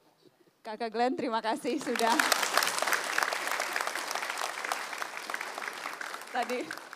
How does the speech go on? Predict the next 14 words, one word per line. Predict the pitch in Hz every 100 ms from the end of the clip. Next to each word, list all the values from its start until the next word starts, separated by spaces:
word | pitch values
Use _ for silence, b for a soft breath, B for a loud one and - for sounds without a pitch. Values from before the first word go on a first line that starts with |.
| - -
ma-, | 240 - - 180
tadi | 233 233 254
ada | 240 233 254
kucing | 320 - 262
lewat-lewat, | 254 233 240 220 240 254
tapi | 220 254
karena | 220 226
itu | 226
tadi, | 247 - 220
Abi, | 202
kemanusiaan | 339 233 233 320 294 226 240
tadi | 233 240
termasuk | - 254 269 - 285
juga. | 277 254 269